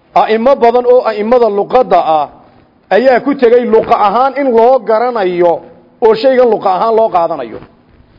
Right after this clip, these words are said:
Luqa ahaan, hadda kii sharciga ahaa un maaha, waa luqa ahaan bay xujo xataa u yihiin.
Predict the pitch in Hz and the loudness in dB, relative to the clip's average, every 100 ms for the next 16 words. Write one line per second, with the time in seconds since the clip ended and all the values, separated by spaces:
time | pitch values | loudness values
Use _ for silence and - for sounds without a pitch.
0 | _ _ _ - 208 214 202 196 185 196 | _ _ _ -4 -2 0 0 -2 -6 -6
1 | 202 220 294 - 311 226 208 175 190 233 | -4 -2 -4 -2 -4 -4 -6 -4 -4 -4
2 | 254 233 208 165 233 214 190 202 185 220 | -4 -6 -4 -2 -2 -2 -2 -2 -4 -4
3 | 254 196 185 151 214 208 175 185 147 131 | -6 -8 -10 -8 -8 -8 -10 -10 -14 -16